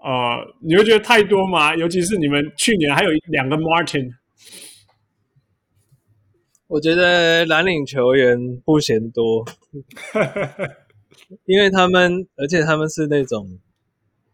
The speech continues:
Speaker 2: 证明是自己是可以协助赢球的那一种球员，
Speaker 1: 嗯哼。
Speaker 2: 就是他做的选择，不过是数据上也许看不到，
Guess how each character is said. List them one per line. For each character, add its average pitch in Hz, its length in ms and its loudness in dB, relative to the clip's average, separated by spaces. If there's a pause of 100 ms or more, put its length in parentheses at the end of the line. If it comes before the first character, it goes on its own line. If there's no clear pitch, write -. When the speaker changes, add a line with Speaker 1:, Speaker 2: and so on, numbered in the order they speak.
(460)
Speaker 2:
证 170 180 2
明 127 220 -2
是 147 220 -2
自 143 180 -6
己 120 200 -8
是 135 220 -4
可 120 220 -4
以 123 160 -2
协 113 240 -8
助 135 260 -2
赢 107 180 -12
球 101 300 -12
的 110 200 -8
那 113 80 -12
一 113 120 -10
种 107 140 -16 (100)
球 101 140 -20
员， - 80 -20 (220)
Speaker 1:
嗯 139 80 -8
哼。 - 0 -
Speaker 2:
就 143 60 0
是 147 80 -2
他 147 200 -2
做 139 240 0
的 123 100 0
选 98 320 -6
择， 90 160 -18 (1160)
不 156 120 -2
过 156 160 0 (100)
是 170 200 -4
数 190 220 4
据 180 140 0
上 175 160 2
也 143 80 0
许 131 120 -4
看 147 200 0
不 123 100 -4
到， 117 320 -6